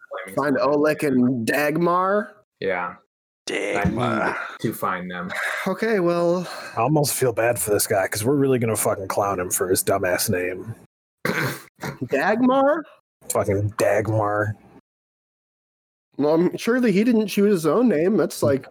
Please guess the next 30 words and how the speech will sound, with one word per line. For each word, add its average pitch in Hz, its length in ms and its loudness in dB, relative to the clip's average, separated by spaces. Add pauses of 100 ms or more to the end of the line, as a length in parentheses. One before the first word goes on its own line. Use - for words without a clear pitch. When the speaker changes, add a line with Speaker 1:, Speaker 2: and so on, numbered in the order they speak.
(120)
Speaker 4:
Don't 117 220 0
care. 131 340 0
Not 113 180 0
my 117 140 0
problem. 113 420 0 (880)
Speaker 1:
Actually, 139 480 -2
Speaker 2:
Okay. 123 220 0
Speaker 1:
in 135 160 2
some 139 360 -2
orc 131 240 -2
cultures, 113 680 -4
you 110 180 -4
do 107 180 -2
get 110 200 -6
to 113 80 -6
choose 117 380 -6
your 117 140 -6
own 117 200 -2
name. 117 440 -6 (360)
Um, - 580 -6 (500)
so 107 240 -2
if 101 140 -2
that's 104 260 -4
the 135 80 -4
case, - 600 -6 (600)
what 101 160 0
a 98 40 -2
fucking 101 320 -4
idiot. 90 420 -6 (460)
<laughs> - 40 -6